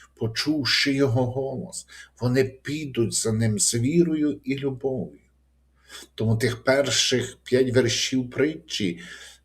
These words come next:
і зрозуміти її могли б приблизно так:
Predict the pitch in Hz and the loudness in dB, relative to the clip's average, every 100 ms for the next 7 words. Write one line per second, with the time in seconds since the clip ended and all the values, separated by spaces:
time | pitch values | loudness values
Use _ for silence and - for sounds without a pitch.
0 | _ 135 113 - 123 117 131 139 170 170 | _ 0 0 2 0 2 0 2 0 2
1 | 135 131 131 135 127 131 135 - - 123 | 2 2 0 0 2 4 4 2 0 0
2 | 107 135 123 123 113 - 117 - | 4 4 4 -2 -4 -4 -6 -6